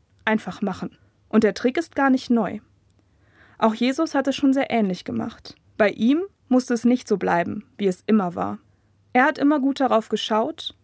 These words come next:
was gerade in der je aktuellen Situation hilft. Und wenn er unsicher war, hat er auch mal gefragt, zum Beispiel den Blinden am Straßenrand: „Was willst du, dass ich dir tue?“ Dieser wollte wieder sehen können.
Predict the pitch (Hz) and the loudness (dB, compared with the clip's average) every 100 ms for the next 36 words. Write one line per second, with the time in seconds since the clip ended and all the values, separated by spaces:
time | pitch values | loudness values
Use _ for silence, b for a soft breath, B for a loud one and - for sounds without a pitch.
0 | _ _ 226 220 214 202 220 262 294 - | _ _ -2 0 -2 2 2 0 -4 0
1 | 214 202 190 254 - 240 - 247 - 208 | 0 0 0 -2 -2 -4 -2 -4 0 0
2 | 214 202 - 202 202 - 190 185 190 196 | 0 -4 -4 -4 -4 -6 -4 -4 -4 -4
3 | - - - - _ _ _ _ _ _ | -6 -12 -14 -14 _ _ _ _ _ _
4 | _ _ - 220 202 196 226 220 254 294 | _ _ 0 2 2 2 2 2 0 0
5 | 320 294 277 311 - _ _ _ _ - | -4 -2 -2 -4 -6 _ _ _ _ -2
6 | 254 240 233 240 226 226 - 196 185 - | 2 2 4 2 2 -2 -2 -2 -2 -6
7 | - - _ _ - 233 214 214 254 - | -20 -20 _ _ -2 2 4 2 0 -2
8 | 277 294 254 220 202 214 226 220 220 - | 0 2 2 2 2 2 0 -2 -4 -4
9 | 202 190 196 202 220 233 - _ _ _ | -4 -4 -8 -8 -8 -10 -18 _ _ _
10 | _ 233 277 - - 196 - - 233 262 | _ 2 2 0 -2 -2 -2 -4 -4 -4
11 | 330 _ 214 202 - 247 - - 240 - | -6 _ -6 -6 -4 -4 -4 -4 -4 -2
12 | 226 190 214 _ _ _ - 233 240 302 | -2 -2 -6 _ _ _ 0 2 4 0
13 | 294 269 277 269 262 233 240 196 190 - | 4 2 2 2 2 2 2 0 -2 -6
14 | 190 196 | -6 -6